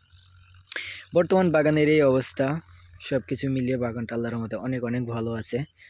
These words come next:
দেয়ার মালিক আল্লাহ, চেষ্টা করতেছি। কেউ যদি ফলের বাগান করতে চান, তাহলে অবশ্যই করতে পারেন।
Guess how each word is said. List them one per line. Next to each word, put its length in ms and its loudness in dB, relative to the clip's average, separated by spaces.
দেয়ার 240 2
মালিক 280 0
আল্লাহ, 320 -2
চেষ্টা 380 -4
করতেছি। 540 -4
কেউ 220 6
যদি 320 6
ফলের 300 2
বাগান 260 2
করতে 360 -2
চান, 320 0
তাহলে 260 -2
অবশ্যই 600 2
করতে 340 -2
পারেন। 360 0